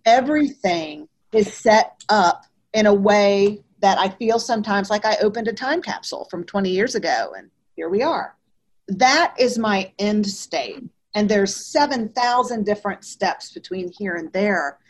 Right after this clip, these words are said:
but we've already started to embark on it. And we're gonna start in the areas where we need to start.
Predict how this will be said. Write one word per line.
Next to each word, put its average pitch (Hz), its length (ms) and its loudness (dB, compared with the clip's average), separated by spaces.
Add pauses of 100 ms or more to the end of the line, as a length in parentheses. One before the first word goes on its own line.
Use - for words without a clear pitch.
(320)
but 277 160 2
we've 294 180 4
already 262 320 4
started 240 540 0
to 254 320 -2
embark 226 560 2
on 165 220 -6
it. - 180 -12 (100)
And 220 180 0
we're 220 140 0
gonna 220 220 -6
start 240 520 0
in 247 120 -6
the 240 140 -6
areas 175 680 -2 (140)
where 202 480 0
we 254 220 0
need 254 300 -2
to 214 80 -4
start. 190 540 -2